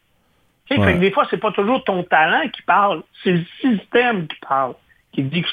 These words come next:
Speaker 1: tu dois réagir ou tu dois agir de tellement, de telle façon ou de, d'une autre façon.
Speaker 2: Question du jour, puis je la pose. Euh, combien de points tu prévois pour Brady Tkachuk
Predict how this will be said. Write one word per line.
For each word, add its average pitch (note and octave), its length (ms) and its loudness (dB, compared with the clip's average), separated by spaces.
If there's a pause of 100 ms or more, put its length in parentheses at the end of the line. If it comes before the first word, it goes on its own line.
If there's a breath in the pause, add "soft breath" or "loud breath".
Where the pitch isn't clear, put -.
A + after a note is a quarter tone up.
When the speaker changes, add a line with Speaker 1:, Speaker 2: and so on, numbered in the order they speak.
(100)
Speaker 1:
tu C3 60 -4
dois D3 160 4
réagir D3 520 0
ou - 40 -4
tu - 160 -6
dois C#3 140 4
agir C#3+ 220 0
de C#3+ 100 0 (100)
tellement, D3 300 0 (320 soft breath)
de C#3 100 2
telle D#3+ 240 2
façon D3 280 0
ou D#3 180 0
de, D3 160 2
d'une C3+ 220 -2
autre C3+ 180 -4
façon. - 380 -14 (300)
Speaker 2:
Question D3 340 4
du B2 80 4
jour, D3+ 320 4
puis A#2 100 -2
je - 80 -4
la A2+ 140 2
pose. C#3+ 440 -2
Euh, A2 240 2
combien C#3 340 2
de A#2+ 40 -4
points F3 180 0
tu - 140 -6
prévois C3 380 2
pour A2 160 -2
Brady G#2+ 260 2
Tkachuk C#3+ 400 -2